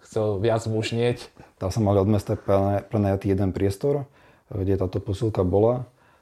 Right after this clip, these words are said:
Speaker 2: A keď sa vlastne staré, starý kresťanský dom zatvoril, tak tam sa presunulo aj c-,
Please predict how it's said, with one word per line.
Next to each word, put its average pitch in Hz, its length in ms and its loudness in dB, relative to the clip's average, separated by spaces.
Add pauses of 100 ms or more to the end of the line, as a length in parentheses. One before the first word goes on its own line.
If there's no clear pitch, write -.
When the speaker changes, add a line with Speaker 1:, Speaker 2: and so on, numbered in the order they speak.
(200)
Speaker 2:
A 95 220 -4
keď - 260 -6
sa 95 220 0 (160)
vlastne 92 260 0
staré, 101 560 2
starý 104 260 0
kresťanský 104 460 -4
dom 101 180 -2
zatvoril, 120 640 0
tak - 160 -14
tam 107 160 -4
sa 101 140 -4
presunulo 104 580 0
aj 92 140 2
c-, - 120 -20